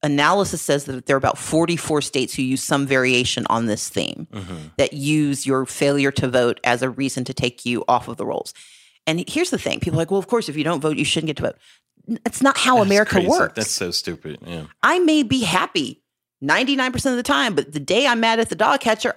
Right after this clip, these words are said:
Speaker 1: if I wanna vote that time, then I should have the right to vote.
Speaker 2: There's nothing in the Constitution that says if you miss an election, you can't vote in the next one.
Speaker 1: Exactly.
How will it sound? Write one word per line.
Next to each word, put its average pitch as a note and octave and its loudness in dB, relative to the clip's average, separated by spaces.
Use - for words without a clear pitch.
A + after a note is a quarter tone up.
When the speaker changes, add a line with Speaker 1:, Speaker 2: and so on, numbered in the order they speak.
Speaker 1:
if - 0
I B3 6
wanna C#4+ 4
vote G#3+ 2
that G3+ 2
time, G#3 -2
then G3+ -6
I F#3+ 4
should G3+ 0
have E3 4
the D#3+ -2
right - 2
to - -8
vote. - 0
Speaker 2:
There's G#2+ 0
nothing A#2+ -2
in A2+ -2
the A2 -4
Constitution G2 -6
that E2+ -8
says E2+ -8
if E2 -14
you F2 -8
miss F#2 -6
an F2+ -6
election, E2+ -6
you E2 -8
can't D#2 -10
vote D#2+ -6
in - -16
the E2 -12
next D2 -12
one. D2+ -4
Speaker 1:
Exactly. - -10